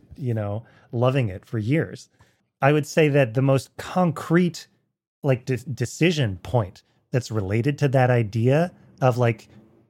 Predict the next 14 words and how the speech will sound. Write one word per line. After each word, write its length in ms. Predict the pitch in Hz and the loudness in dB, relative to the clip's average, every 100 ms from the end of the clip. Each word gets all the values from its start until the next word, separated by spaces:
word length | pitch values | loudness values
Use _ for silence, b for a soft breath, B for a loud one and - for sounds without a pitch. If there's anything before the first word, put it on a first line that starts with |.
| _ | _
caring 400 | - 120 120 120 | -6 0 0 0
for 300 | 117 113 110 | -2 -2 -2
and 120 | 107 | -4
curating 560 | - 117 104 107 107 104 | -6 -6 -4 -4 -4 -6
a 60 | 101 | -4
person's 380 | 110 104 110 | -6 -4 -6
experience 680 | 98 - - 104 107 113 117 | -8 -12 -8 -4 -4 -4 -6
or 120 | 110 | -6
a 60 | 101 | -8
community's 480 | 101 98 101 117 113 | -8 -8 -4 -4 -4
experience 480 | 123 - 135 143 135 | -8 -6 -6 -6 -6
playing 220 | 147 139 | -6 -4
the 60 | 135 | -4
game 300 | 135 151 | -4 -6